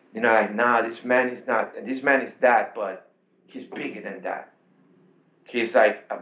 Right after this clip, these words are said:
building amongst the buildings. And that's why I call that,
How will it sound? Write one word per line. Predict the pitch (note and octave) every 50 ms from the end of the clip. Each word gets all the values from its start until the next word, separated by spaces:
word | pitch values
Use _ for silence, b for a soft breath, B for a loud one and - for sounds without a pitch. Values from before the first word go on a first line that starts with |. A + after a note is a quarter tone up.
| - -
building | C3 C3 B2+ B2+ B2+ B2+ B2 A2+
amongst | G#2 G2 G#2 A2+ B2 B2 A#2+ - - -
the | F#2
buildings. | - - F#2 F2+ E2+ - - - _ _ _ _ _ _ _ _ _ _ _ _ _ _ _ _ _ _ _ _ _ _ _ _ _ _ _ _ _ -
And | G#2+ G#2
that's | A#2 A#2+ A#2 - B2+
why | A#2+ G#2+ G2+
I |
call | G2+ - A#2 G#2 G2+ G#2
that, | G2+ G2+ F#2+ F#2 - - -